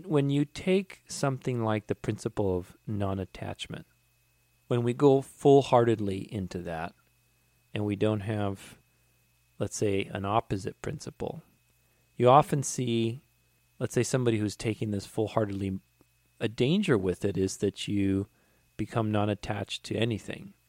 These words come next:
and you, you don't really commit yourself to anything because, well, you know, don't get attached. The present moment is constantly moving, so what's the point? And that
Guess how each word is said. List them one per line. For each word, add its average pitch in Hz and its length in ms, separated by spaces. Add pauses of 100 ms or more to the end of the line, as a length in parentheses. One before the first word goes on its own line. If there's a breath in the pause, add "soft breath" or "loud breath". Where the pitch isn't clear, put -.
and 104 200
you, 95 220
you 98 160
don't 101 240
really 98 200
commit 98 360
yourself 92 520
to 98 200
anything 98 340
because, 101 300
well, 113 260
you 117 140
know, 110 300 (720 soft breath)
don't 110 160
get 123 120
attached. 151 500 (180)
The - 80
present 117 340
moment 113 300
is 104 140
constantly 110 400
moving, 131 360
so 110 300
what's 104 240
the - 100
point? 95 340 (880 soft breath)
And 117 560 (380)
that 127 640